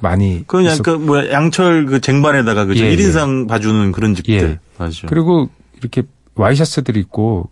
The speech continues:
Speaker 1: 그런 오피스 타운에서는
Speaker 2: 네.
Speaker 1: 백반이 구석구석 이렇게 포진하는데 그게
Speaker 2: 네.
Speaker 1: 약간 다른 형태로 포진했던 거죠. 거기서 그러니까 배달을 한다든가.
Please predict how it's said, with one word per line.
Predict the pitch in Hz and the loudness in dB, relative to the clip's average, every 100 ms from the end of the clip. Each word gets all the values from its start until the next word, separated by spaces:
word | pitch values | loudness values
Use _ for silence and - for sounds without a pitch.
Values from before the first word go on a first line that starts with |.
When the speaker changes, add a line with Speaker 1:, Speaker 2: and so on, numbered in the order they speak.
| - | -10
Speaker 1:
그런 | 110 113 110 | -2 -2 0
오피스 | 120 117 - 160 | -2 -2 -4 -4
타운에서는 | - 135 120 98 104 127 104 - | -2 0 0 0 0 0 -2 -4
Speaker 2:
네. | 92 80 76 - | -6 -4 -6 -10
Speaker 1:
백반이 | - 107 - 139 131 | -6 -4 0 0 0
구석구석 | - 143 - 127 139 - - _ - | -2 -2 -2 0 0 -2 -12 _ -6
이렇게 | 107 - | -6 -2
포진하는데 | 175 165 151 151 131 101 131 | -2 0 2 2 0 0 -2
그게 | - 120 127 | -2 0 0
Speaker 2:
네. | |
Speaker 1:
약간 | 78 123 | 0 -2
다른 | - - 151 | -2 0 2
형태로 | 165 - 123 | 2 0 -6
포진했던 | - 127 117 98 78 | -6 -4 -4 -4 -8
거죠. | 73 - | -8 -6
거기서 | 90 107 143 135 - - - - _ _ - | -2 0 0 -2 -12 -20 -20 -20 _ _ -10
그러니까 | 135 123 - _ - - - _ | -4 -4 -4 _ -20 -20 -20 _
배달을 | - 107 139 185 165 | -2 0 2 0 0
한다든가. | 104 90 85 82 - | -2 -4 -8 -10 -12